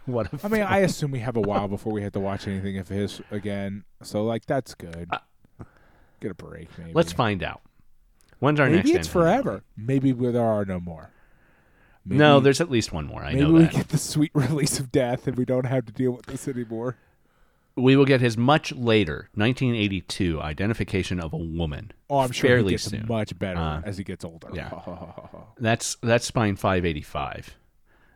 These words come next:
Speaker 1: And then we will, we will watch Le Notte, um, the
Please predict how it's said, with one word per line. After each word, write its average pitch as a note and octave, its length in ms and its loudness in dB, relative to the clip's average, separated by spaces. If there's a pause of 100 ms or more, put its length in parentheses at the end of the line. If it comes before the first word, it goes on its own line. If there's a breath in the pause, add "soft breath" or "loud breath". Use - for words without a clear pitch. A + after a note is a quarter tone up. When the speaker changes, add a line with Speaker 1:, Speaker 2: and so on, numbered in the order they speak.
(120)
Speaker 1:
And F#2 220 -2
then F2+ 180 -2
we F2+ 120 0
will, G#2 280 0
we G#2+ 180 2
will B2 200 4
watch G#2 300 4
Le F#2 100 0
Notte, D2+ 460 -6 (600)
um, D2 400 -8 (460)
the D#2+ 260 -6